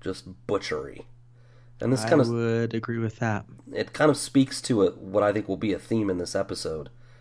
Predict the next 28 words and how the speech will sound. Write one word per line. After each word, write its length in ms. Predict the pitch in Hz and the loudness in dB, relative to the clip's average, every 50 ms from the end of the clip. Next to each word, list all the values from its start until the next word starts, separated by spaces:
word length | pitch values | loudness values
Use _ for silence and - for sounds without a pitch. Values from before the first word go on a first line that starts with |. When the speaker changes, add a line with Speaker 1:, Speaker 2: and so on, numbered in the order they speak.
| - - - - | -20 -20 -12 -6
Speaker 1:
of 480 | 80 90 90 85 82 82 - - - - - - - - - - - - - - - - - - - - - | -4 -2 -2 -4 -4 -8 -12 -18 -20 -20 -20 -20 -20 -20 -20 -20 -20 -20 -20 -20 -20 -20 -20 -20 -20 -14 -10
war 440 | 95 95 92 98 104 117 120 123 117 | -8 -4 0 4 6 8 8 8 6
gone 260 | 107 107 98 98 95 | 4 4 4 4 4
wrong. 480 | 87 85 90 90 90 85 82 80 - - - - - _ - | 4 2 2 4 4 2 0 -2 -4 -8 -16 -20 -20 _ -18
The 60 | - | -8
kind 240 | - - 104 101 95 | -4 0 2 2 2
of, 60 | 82 | 0
the 80 | 82 92 | -2 -8
stakes 340 | - - 113 117 117 117 - | -4 0 0 0 0 -2 -4
kind 180 | - 117 107 | -2 -2 -2
of 60 | 98 - | -2 -2
ke-, 160 | - - - | -6 -12 -10
keep 200 | - - 110 101 | -8 -6 -2 0
escalating, 640 | 104 101 101 - - 95 95 90 90 87 85 82 82 | 0 0 0 -2 -2 0 0 0 0 -2 -4 -4 -6
and 220 | 82 80 80 80 76 - - - - - - - - - - - - - - - - - - - - - - - - - | -6 -6 -6 -8 -10 -12 -18 -20 -20 -20 -20 -20 -20 -20 -20 -20 -20 -20 -20 -20 -20 -20 -20 -20 -20 -20 -20 -20 -12 -6
it's, 440 | 92 95 92 - - - - - - - - - - - - - - - - - - - - - - - - - - - - | -4 -4 -4 -4 -6 -8 -8 -8 -12 -18 -20 -20 -20 -20 -20 -20 -20 -20 -20 -20 -20 -20 -20 -18 -20 -20 -20 -20 -20 -20 -14
there's 240 | - 98 104 101 98 | -8 -6 -4 -2 0
not 180 | 98 101 113 117 | 2 4 4 4
a 40 | |
whole 100 | 107 107 113 110 | 4 4 4 4
lot 240 | 110 107 107 101 | 4 4 6 6
of 180 | 104 101 95 - - - - | 6 4 2 0 -4 -14 -10
rules 320 | - 104 104 101 98 95 98 | -6 -4 -2 -2 -2 -2 0
of 60 | 92 | 0
war 280 | 92 92 87 82 78 | 2 4 4 4 2
in 100 | 76 76 | 2 0
this 180 | 78 73 - - | -4 -6 -8 -8
one. 180 | - 67 60 | -8 -8 -8